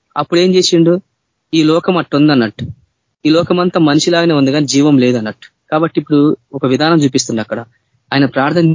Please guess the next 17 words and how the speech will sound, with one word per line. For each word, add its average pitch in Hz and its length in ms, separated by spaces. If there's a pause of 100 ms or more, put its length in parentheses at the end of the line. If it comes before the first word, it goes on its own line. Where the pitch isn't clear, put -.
చేస్తే 139 420
అన్ని 196 480
వచ్చి 160 240
జమ 135 200
అయిపోయినాయి. 117 400 (320)
అయితే 180 360
వాటిలో 165 420
ఏం 160 440
జీవాత్మ 180 640
ఏ 156 280
మాత్రం 185 460
లేకపోయి, 139 440
అంటే 135 120
జీవాత్మ 175 480
లేదు 170 280
అప్పుడు 131 200
వాళ్ళు. 110 240